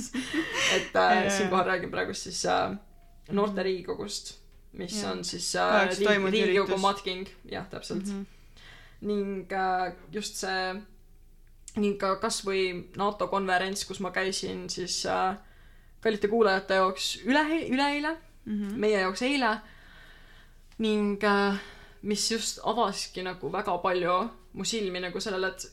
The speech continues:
Speaker 2: kogu see nagu informatsioon, et nagu ma päriselt teen seda, mida ma tahan, nagu, millega ma nagu soovin tegeleda.
Speaker 1: Mhm.
Speaker 2: Ja nagu Noored Rohelised on andnud mulle selleks võimaluse,
Speaker 1: Jaa.
Speaker 2: nagu need viisid jõu-, nagu minna sinna, sellepärast
Speaker 1: Mhm.
Speaker 2: et nagu väga paljud siuksed üritused on, äh, nii-öelda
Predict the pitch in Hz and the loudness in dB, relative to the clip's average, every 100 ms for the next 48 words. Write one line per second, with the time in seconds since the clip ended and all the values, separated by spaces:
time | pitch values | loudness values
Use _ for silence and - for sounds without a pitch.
0 | - 240 240 226 220 185 180 185 190 214 | -6 -4 -2 -2 -2 -6 -6 -6 -4 -4
1 | 185 196 220 202 165 202 185 185 208 214 | -4 -2 0 0 -2 -6 -6 -4 2 2
2 | 202 175 202 190 190 196 185 180 180 175 | 0 -6 -6 -6 -6 -2 -2 -2 -4 -6
3 | 165 185 196 180 180 175 180 - - 202 | -6 -4 -2 -2 -2 -6 -8 -8 -6 -2
4 | 190 185 180 175 - 214 214 160 175 180 | 0 0 -4 -4 0 6 6 6 -4 -4
5 | - 180 180 190 208 - 208 202 208 196 | -2 -2 -4 -6 -8 -6 -4 -2 -4 -6
6 | - 185 185 180 180 180 175 180 214 196 | -2 2 2 2 -2 -4 -2 2 2 2
7 | 190 202 185 185 180 185 190 175 175 180 | -2 -2 -2 -4 -6 -4 -4 -4 -4 -4
8 | 180 180 175 - 208 196 151 160 190 - | -4 -6 -6 0 0 0 -2 -4 -4 -2
9 | 185 190 - - 214 208 202 190 185 214 | -2 -2 -6 -4 0 0 0 -2 -4 -6
10 | 226 202 175 196 196 202 180 185 220 180 | -4 -2 0 4 4 4 0 2 2 2
11 | 165 185 175 180 220 - - 185 190 208 | -2 -4 -2 -2 -2 -6 -8 -4 2 2
12 | 202 196 190 185 196 190 180 185 190 - | 2 -2 -4 -2 0 0 0 -2 -4 -6
13 | 180 185 180 185 185 208 185 175 175 - | -2 -2 -2 -6 -4 -4 -2 -2 -2 -8
14 | - - - - 180 175 170 | -20 -20 -16 -4 -2 0 -2